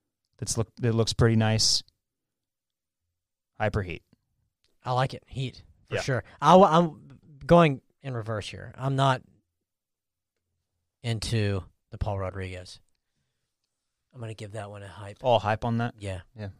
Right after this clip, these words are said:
Speaker 1: okay.
Speaker 2: Hype horn.
Speaker 1: Yeah.
Speaker 2: The Travis is dope.
Speaker 1: Yeah.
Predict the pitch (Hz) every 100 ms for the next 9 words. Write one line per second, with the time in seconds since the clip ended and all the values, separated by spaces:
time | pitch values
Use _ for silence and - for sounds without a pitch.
0 | - - 101 _ - 110 98 98 95 _
1 | _ 107 104 - _ _ _ _ - -
2 | 151 147 131 110 98 110 92 _ _ _
3 | _ _ _ _ _ _ _ _ _ _
4 | - - - - - - - _ _ _
5 | _ 139 156